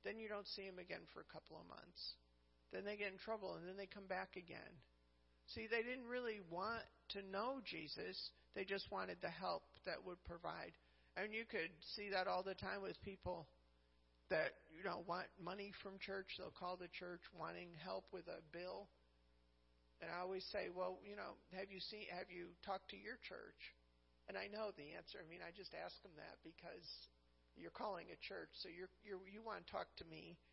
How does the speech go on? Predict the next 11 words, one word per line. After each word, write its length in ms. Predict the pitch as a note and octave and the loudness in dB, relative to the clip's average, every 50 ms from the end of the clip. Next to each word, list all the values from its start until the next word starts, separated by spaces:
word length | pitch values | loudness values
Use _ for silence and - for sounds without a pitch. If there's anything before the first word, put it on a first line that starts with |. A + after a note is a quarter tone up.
| - - - | -20 -18 -8
so 120 | - - F3+ | 0 2 4
I 140 | D#3+ E3+ | 4 4
get 180 | F#3+ G#3 G#3 G3+ | 4 2 -2 0
to 100 | - F#3 F3+ | 0 0 0
ask 180 | F3 F3+ - - - | 0 -2 -4 -8 -10
the 80 | - F#3 | -14 -10
questions 800 | - - A#3 C4+ - - - - - - G#3 - - - - - - - - - - - - | -8 -6 -6 -4 -6 -6 -8 -10 -10 -10 -12 -14 -16 -16 -18 -18 -20 -20 -20 -20 -20 -14 -14
if 180 | G#3+ - - | -12 -12 -10
you 100 | F#3+ F3+ F3 | -10 -10 -6
want 280 | E3+ E3 D#3+ D#3 - | -4 -4 -4 -4 -4
money 280 | - F3+ G#3+ A3 F#3+ | -4 -4 -4 -4 -6